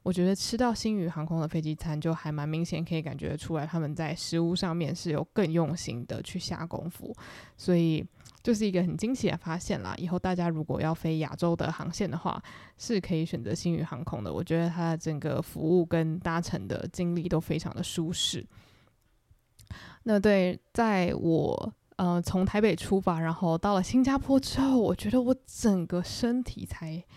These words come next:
缓下来，就是说，哇，我做到了。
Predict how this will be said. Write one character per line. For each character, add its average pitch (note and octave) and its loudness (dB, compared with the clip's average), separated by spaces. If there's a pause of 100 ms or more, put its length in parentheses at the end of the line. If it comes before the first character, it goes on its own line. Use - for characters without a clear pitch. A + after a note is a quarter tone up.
(340)
缓 F3+ -6
下 F3+ -2
来， C3+ -10
就 F3+ -2
是 F3+ 0
说， F#3 2 (760)
哇， G3+ 4
我 F3 -4 (200)
做 B3 8
到 F#3 2
了。 G3+ 8